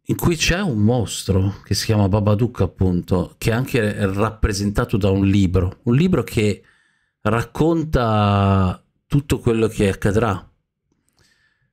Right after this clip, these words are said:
Eh, se noi, eh, ci concentriamo su Babadook e quindi sul dito,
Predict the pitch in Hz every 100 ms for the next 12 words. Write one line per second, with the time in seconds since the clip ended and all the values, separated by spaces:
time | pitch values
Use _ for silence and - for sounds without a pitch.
0 | _ - 92 104 - 165 269 190 104 -
1 | 110 107 104 101 110 104 117 - 117 107
2 | 120 123 131 113 107 101 107 - 113 98
3 | 104 104 107 117 - - 131 156 - 101
4 | - 98 92 - 98 98 98 - 113 156